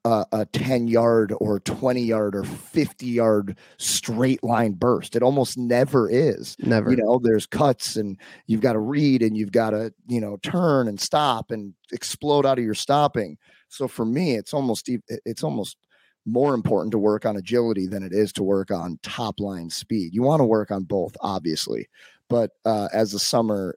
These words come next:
Speaker 1: is getting closer to an end, you wanna switch that, that straight line speed, in my opinion, to more, like, agility work where you're coming hot out of stops and starts, change of direction, controlling your body, using your eyes,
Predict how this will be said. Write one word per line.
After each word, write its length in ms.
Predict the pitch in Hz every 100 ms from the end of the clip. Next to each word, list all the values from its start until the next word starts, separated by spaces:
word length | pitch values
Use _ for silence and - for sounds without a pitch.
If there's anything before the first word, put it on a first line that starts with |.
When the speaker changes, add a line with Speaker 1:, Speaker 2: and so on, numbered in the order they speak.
| _
Speaker 1:
is 400 | 101 92 85 - _ _ -
getting 220 | 113 101
closer 420 | - 110 101 101
to 280 | 90 - 101
an 80 | 92
end, 420 | 123 127 110 98 - - _
you 140 | 104 113
wanna 180 | 117
switch 480 | 101 - 113 110 -
that, 240 | 110 101 -
that 240 | 104 90 78 -
straight 340 | - 123 110
line 280 | 107 98 90
speed, 520 | - 110 107 92 87 _ _ -
in 100 | 101
my 160 | 101
opinion, 400 | 104 - 98 92
to 140 | 90 104
more, 320 | 101 101 98
like, 200 | 98 95
agility 560 | 90 - 110 110 98 87
work 360 | 90 85 -
where 100 | 95
you're 100 | 87
coming 320 | - 110 107
hot 400 | 92 - 104 95 -
out 120 | 92
of 60 | 85
stops 360 | - 95 92 -
and 120 | 90
starts, 440 | - 95 92 90 - - -
change 320 | - 117 110
of 80 | 104
direction, 500 | 98 92 90 - 95
controlling 480 | - 92 113 113 107
your 80 | 98
body, 320 | 87 80 87
using 460 | 92 113 131 127 110
your 140 | 98
eyes, 460 | 95 92 92 92